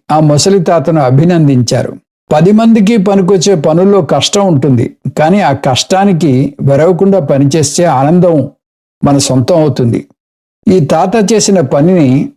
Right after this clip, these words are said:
మనం అందరం చేయొచ్చు. మన సోమరితనాన్ని వదిలించుకుంటే, సమయాన్ని సద్వినియోగం చేసుకుంటే అందరికీ మేలు జరుగుతుంది అని రాజుగారు చెప్పిన మాటలు సోమరిపోతుల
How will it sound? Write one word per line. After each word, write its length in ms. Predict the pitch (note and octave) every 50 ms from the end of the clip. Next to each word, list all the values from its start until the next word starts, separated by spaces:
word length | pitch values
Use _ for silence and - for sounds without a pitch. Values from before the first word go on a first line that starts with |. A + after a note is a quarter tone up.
| _ -
మనం 200 | - C#3+ E3 D#3+ D3
అందరం 460 | C3 C#3 D3+ E3+ F3+ G3 G3 F#3+ F3
చేయొచ్చు. 500 | C3+ D3+ C3+ B2 A2 G#2+ G#2+ - - - - _ _ _ _ _ _ _ _ _ _ _ _
మన 140 | - E3 E3+ E3+
సోమరితనాన్ని 840 | - - E3+ D#3+ F3 A3 A3+ G#3+ F3+ G3+ G3+ G3 G3 F#3+ F3+ E3
వదిలించుకుంటే, 720 | D3+ C#3 C3+ C#3+ D#3 F3 F3 C#3+ C#3+ D3 E3 D#3 C#3+ E3+ F3+ A#3 - - _ _ - -
సమయాన్ని 600 | - - D#3 C#3+ D3+ E3+ F#3 F#3+ G3 F#3+ F3+ D#3+
సద్వినియోగం 720 | B2+ - D3 B2+ C3 C3+ D#3 F3+ G3+ G#3 G3+ G3 F#3+ F#3 E3+
చేసుకుంటే 580 | C#3 D3 C#3+ C3+ - - - C#3+ B2+ B2+ D#3+ C3+ G#2 - - - _ _ _ _ _ _ -
అందరికీ 440 | - B2+ D#3+ E3+ F#3+ G3+ F3+ E3 G#3 F#3+
మేలు 280 | D#3+ D3 C#3+ C#3+ C#3 B2
జరుగుతుంది 520 | C3+ C3+ B2+ A#2+ A#2+ - B2+ - - - - _ _ _ _ _ _ -
అని 180 | D#3 E3 G3 G3
రాజుగారు 540 | D#3+ C#3+ C#3 D3+ E3 F#3 F#3 G3+ G3 F3 D3+
చెప్పిన 300 | D#3 E3+ C#3+ - D#3 -
మాటలు 460 | C#3+ C3 B2+ C3 B2 E3 D3 B2+ A2 G#2+ - - _ _ _ _ _ _ _ _ _ _ _ _ _
సోమరిపోతుల 760 | - - - E3 F3 G3+ A3 A3+ G#3+ F3+ E3+ G3 F3+ C#3 D#3+ E3+